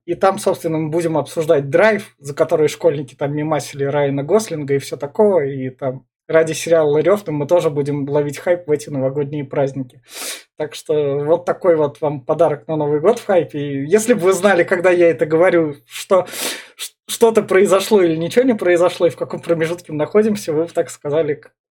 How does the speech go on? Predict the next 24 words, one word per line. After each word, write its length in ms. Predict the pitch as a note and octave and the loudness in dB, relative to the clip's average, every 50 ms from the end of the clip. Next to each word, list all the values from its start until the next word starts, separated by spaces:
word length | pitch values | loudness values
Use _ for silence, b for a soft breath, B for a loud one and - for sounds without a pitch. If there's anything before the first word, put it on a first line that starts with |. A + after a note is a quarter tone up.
| _ _ _ _ | _ _ _ _
ну 100 | F3 E3+ | -4 -4
че 180 | E3 - G3+ F#3 | -2 0 0 0
и 80 | E3+ D#3+ | 0 -2
как. 280 | - E3 B2+ - - _ - | -2 -6 -6 -6 -10 _ -2
И, 80 | F#3 | 0
собственно, 640 | G#3 - C4 A#3 G#3 - A3+ G#3 G3 E3 - - _ _ _ _ _ _ _ _ _ _ _ _ _ - | 2 2 2 0 2 0 0 0 0 -2 -4 -6 _ _ _ _ _ _ _ _ _ _ _ _ _ -12
фильм 280 | - - A3+ A3+ A3+ G3+ | -4 0 2 2 2 4
Гая 280 | F3 F#3+ F3 E3+ E3+ E3+ | 4 4 6 6 4 4
Ричи, 500 | F#3 B3 - - - C4 C4 C4 B3+ B B B B B B B B B B B _ _ _ _ _ | 4 2 2 0 0 0 2 0 0 B B B B B B B B B B B _ _ _ _ _
который 640 | - F3+ F3 - G#3 G3+ F3 D#3+ D3 C3 - - _ | -4 0 4 4 4 6 6 4 2 0 -2 -4 _
он 200 | F3+ F#3+ G3+ G#3 | 0 0 0 0
сделал, 680 | D3 D3 C#3+ D#3+ E3+ F3+ F3+ G#3 A3+ B3 C4+ A3+ - - | 0 -2 2 2 4 6 6 6 6 6 4 0 -2 -2
он 160 | - F3+ F3 F#3+ | 0 0 2 2
написал 420 | F3+ - F3+ - - G3 E3+ E3 | 0 -4 -4 0 2 2 2 2
сценарий, 800 | - - - F3+ D#3+ D3+ D3 D#3 E3 F3+ G#3+ B3+ A#3+ - - _ _ _ _ _ | 0 0 0 0 2 2 4 4 4 4 4 2 0 -2 -6 _ _ _ _ _
он 580 | - F#3 F#3+ G3+ G#3 G3 F3 E3 D#3 D3+ D3+ - | 0 4 4 4 4 4 2 -2 -2 -4 -6 -10
сам 360 | - - - A3 G#3+ G3+ F#3 E3+ | -10 0 2 2 4 4 4 2
адаптировал 840 | D#3+ F3 F3 - - G#3+ G3 E3 D#3+ D3+ D3 C#3+ C#3+ C3+ - - _ _ _ - | 2 2 2 2 2 2 2 4 4 4 4 4 2 2 -2 -6 _ _ _ 0
этот 560 | F3+ F3+ F3 - F3 D#3 - - - - _ - | 2 2 4 2 2 0 0 -2 -10 -18 _ -2
ремейк, 720 | E3+ F3 G3+ E3 D#3 D3+ D3 D#3+ G3 A3 A3 - - _ _ | 2 2 2 4 4 4 4 4 4 2 0 -6 -16 _ _
который 420 | - F3 - G3 F#3 F3+ E3+ F3+ | -4 0 2 2 4 4 2 2
фильм 300 | F3 - A3 G3+ F#3 F3 D#3 | 2 0 0 0 0 -2 -2
изначально 520 | D3 E3+ F#3 - - G#3+ F#3+ E3 D#3+ D#3 | -2 -2 -4 0 2 2 2 2 2 0
выходил 540 | D3 D3+ D3 - F#3 E3 F3+ F3 D#3 b | -2 0 0 0 0 2 2 2 0 b